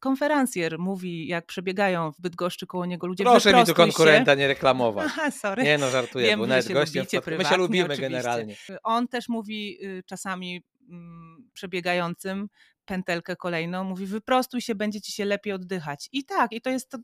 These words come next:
Speaker 1: to jest dokładnie to, z czym my możemy pracować,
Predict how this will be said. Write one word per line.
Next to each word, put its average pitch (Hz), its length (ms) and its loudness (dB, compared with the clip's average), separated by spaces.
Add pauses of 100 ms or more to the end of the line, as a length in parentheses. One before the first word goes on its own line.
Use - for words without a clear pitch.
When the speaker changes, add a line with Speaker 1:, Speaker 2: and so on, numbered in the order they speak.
Speaker 1:
to - 80 -6
jest 240 120 -4
dokładnie 254 440 0
to, 220 120 -6
z - 60 -12
czym 220 140 -6
my 214 120 -2
możemy 208 420 -4
pracować, 190 600 -6